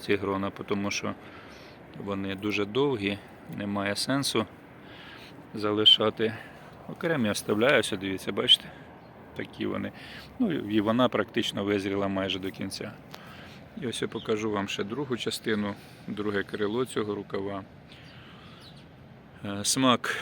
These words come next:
консистенція мармеладна. Якщо дати дозріти, то така якась медово-солодкий медовий присмак. Ну, на мій погляд, то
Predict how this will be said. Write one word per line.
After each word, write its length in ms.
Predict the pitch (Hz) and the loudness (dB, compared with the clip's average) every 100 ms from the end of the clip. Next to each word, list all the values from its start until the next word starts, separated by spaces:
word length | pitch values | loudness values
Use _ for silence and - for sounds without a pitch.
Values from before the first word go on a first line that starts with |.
| - - - - - | -6 -10 -12 -16 0
консистенція 840 | 117 113 120 - 110 98 - 101 | 2 4 2 4 4 4 0 0
мармеладна. 800 | 104 107 107 117 139 147 113 107 101 - - - - - - - - - - | 0 2 2 2 2 2 2 -2 -2 -12 -20 -20 -20 -18 -18 -20 -20 -20 -10
Якщо 360 | 104 101 - 107 | -6 0 2 2
дати 500 | 98 101 - 101 107 - - - - | 4 4 4 2 0 -6 -16 -12 -6
дозріти, 540 | 101 98 98 98 101 | -4 -2 -4 -4 -6
то 340 | - 101 98 104 - - - - | -4 -4 -4 -8 -14 -20 -16 -14
така 200 | - 104 | -6 -4
якась 420 | 98 104 104 - - - - - - - | -2 -2 -2 -2 -6 -18 -18 -18 -12 0
медово-солодкий 2250 | 113 113 127 110 104 101 - - - - - - - - - - - - - 107 110 - 101 | 2 6 6 8 6 6 0 -12 -18 -20 -20 -18 -18 -18 -18 -16 -12 -6 0 2 2 0 -2
медовий 460 | 98 98 101 98 98 - | 0 0 2 2 -2 -2
присмак. 540 | 123 131 - 104 - - - - - - - - - - | 2 2 2 0 -4 -14 -18 -18 -16 -18 -18 -18 -14 -8
Ну, 640 | 135 156 135 123 113 110 107 - - - - | -4 -2 0 0 -2 -6 -10 -10 -12 -6 0
на 80 | |
мій 160 | 127 190 | 2 2
погляд, 420 | - 113 104 101 - | 2 2 2 0 0
то 420 | 101 98 98 98 | -4 -2 -4 -8